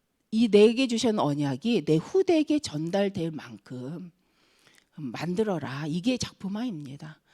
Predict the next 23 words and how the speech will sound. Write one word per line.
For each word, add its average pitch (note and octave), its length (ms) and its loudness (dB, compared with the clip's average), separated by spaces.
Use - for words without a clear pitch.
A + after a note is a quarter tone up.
그래서 F3 300 -6
내게 G3 460 6
주신 G#3+ 280 -2
그 G#3 100 -2
언약이 D3+ 560 0
눈에 F#3+ 240 2
보이지 F#3+ 360 0
않는 F3 320 -2
믿음이 A3+ 600 2
눈에 G#3 260 2
보이게 E3+ 720 2
만들-, C3 380 -4
작품화시켜서 G3 1120 -4
우리 D3+ 400 -4
이제 C#3+ 140 -12
모르는 G3+ 580 0
가족들이나 D3 920 -6
우리 D3 380 -2
이 E3+ 160 -8
주변 E3+ 280 -4
사람들, D3+ 460 -4
우리 D3 160 -8
후대들에게 A#3 880 -2